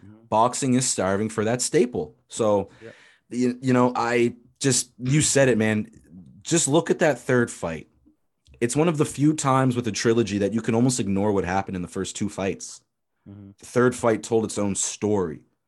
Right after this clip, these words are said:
Speaker 2: It wasn't a continuation of, as much as Tyson Fury wants to say. What do you say? This is round twenty or round twenty-one. It's something like that. Like, no, Deontay proved to you that he came in a different person. You happened to
Speaker 1: Mm-hmm.
Speaker 2: fight a different person and beat a different person.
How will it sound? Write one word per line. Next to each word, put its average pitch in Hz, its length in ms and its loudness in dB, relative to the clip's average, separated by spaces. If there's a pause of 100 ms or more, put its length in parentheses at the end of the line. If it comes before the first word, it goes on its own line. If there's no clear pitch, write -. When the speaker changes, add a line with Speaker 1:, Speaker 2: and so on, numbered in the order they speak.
(220)
Speaker 2:
It 101 60 -8
wasn't 110 320 0
a 98 40 -10
continuation 107 760 -2
of, 104 160 -2
as 95 100 -6
much 104 180 -4
as 95 80 -6
Tyson 104 340 -4
Fury 101 260 -4
wants 101 260 -6
to - 80 -16
say. 113 240 0
What - 240 -16
do 104 60 -8
you 98 40 -6
say? - 140 -4 (140)
This 120 120 -2
is 131 120 -2
round 139 280 2
twenty 135 360 2
or 117 80 4
round 120 240 2
twenty-one. 123 320 2
It's 110 120 -2
something 120 240 0
like 113 140 -2
that. 117 140 0
Like, 104 200 -2 (640)
no, 127 580 2
Deontay 139 640 2
proved 131 460 0
to 120 60 -4
you 120 260 4
that 110 160 2
he 110 120 -4
came 117 280 0
in 110 100 -2
a 104 60 -4
different 110 440 -4
person. 104 460 -4
You 104 340 0
happened 120 440 -2
to 110 60 -10
Speaker 1:
Mm-hmm. 117 100 -14
Speaker 2:
fight 139 220 0
a 120 60 0
different 101 360 -8
person 95 420 -8 (440)
and 95 200 -6
beat 131 180 2
a 139 40 2
different 101 380 -4
person. 92 460 -4